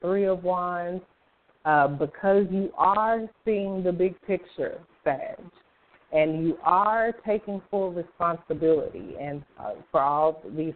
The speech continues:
signs, also the ascendant or the rising sign, if you're a Sag ascendant, as well as moon and Sag, um, and your Venus and Mars if you're looking for love in all the right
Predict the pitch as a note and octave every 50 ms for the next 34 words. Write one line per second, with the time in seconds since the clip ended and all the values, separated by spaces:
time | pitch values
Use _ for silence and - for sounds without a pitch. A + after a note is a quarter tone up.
0 | _ - D#3+ D3+ D3+ D3+ D3+ D3 - - C#3 D3 C#3+ - D#3 D3+ C#3+ D3+ D3 D3
1 | C#3+ - - A#2 _ - - D#3+ D#3 D#3+ D3+ - - C#3+ D3 C#3 C3+ C#3+ D3 D3+
2 | D3+ D3+ D3 D#3 D3 D3 - - D#3 D3 D3 D3 D3 C#3+ C#3+ - C#3+ C3+ C3 -
3 | - D3+ C#3+ C#3 C#3 C#3 C#3+ C#3+ - - E3+ E3 E3+ E3 E3 E3 - - _ _
4 | _ _ _ _ - C#3 C#3 C3+ C#3 D3 C#3+ C#3+ C#3+ - C#3 C#3 C#3 C#3 C#3 C#3
5 | - - - - D3+ D#3 D#3 D#3+ D3+ D3 C#3+ C#3+ C#3+ C#3 C#3+ C#3+ - - C#3 C3+
6 | C3+ C3 - - C#3+ C3 C3 B2+ B2+ A#2+ A#2 - - - - - - _ _ _
7 | _ _ _ _ _ - _ _ _ _ _ _ _ - - _ - - D#3+ D3
8 | C#3 C3+ C3+ C3+ C3 - - C#3+ C#3+ C#3+ C#3+ C#3+ C#3+ D3 C#3+ C#3+ D#3 D3+ D3+ C#3+
9 | C#3+ - C#3+ C#3+ C#3+ C#3+ C#3+ C#3 C#3 C#3 C#3 C#3+ C3 - - C#3+ C#3 C#3+ C#3 -
10 | - C#3+ C#3+ - D#3+ D3+ D3+ D#3 D3+ D3 D3 C3+ C3 C#3 C3+ - D3+ F3 - _
11 | _ _ _ _ _ _ _ _ _ _ _ - D#3+ D#3 - C#3 C#3+ C#3+ C#3+ C#3
12 | C#3 C#3 C#3+ C#3 C3+ -